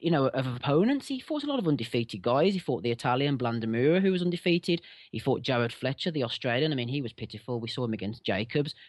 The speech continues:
but he, he came undefeated. He knocked him out. He beat, uh, Chris Eubank Junior in a fight that he didn't have to take. <clears throat> He beat John Ryder, who at the time was a decent prospect, came over from Matchroom across the divide,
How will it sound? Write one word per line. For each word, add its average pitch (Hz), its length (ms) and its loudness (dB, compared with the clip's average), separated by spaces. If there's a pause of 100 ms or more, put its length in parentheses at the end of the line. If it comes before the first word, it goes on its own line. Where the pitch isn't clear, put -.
but 160 100 2
he, 123 200 0
he 127 80 -6
came 120 300 -2
undefeated. 117 600 -4
He 143 60 0
knocked 110 300 -6
him 113 80 -4
out. 185 260 0 (360)
He 143 120 -2
beat, 131 480 -2
uh, 135 320 0
Chris - 260 -6
Eubank 131 320 -2
Junior 190 420 2
in 151 80 0
a 127 40 -4
fight 127 280 -2
that 110 100 -4
he 113 60 -4
didn't 113 240 -4
have 110 140 -6
to - 60 -20
take. 170 460 -2
<clears throat> - 260 -14
He 135 100 -6
beat 131 220 -4
John 135 320 0
Ryder, 139 420 2
who 302 200 0
at - 80 -6
the 165 60 -8
time 147 320 -2
was 160 100 -2
a 143 60 -2
decent 117 460 -8
prospect, 147 540 -4
came 127 240 0
over 123 160 -2
from 120 200 -6
Matchroom 143 400 -2
across 131 260 -4
the 131 100 -4
divide, 110 500 2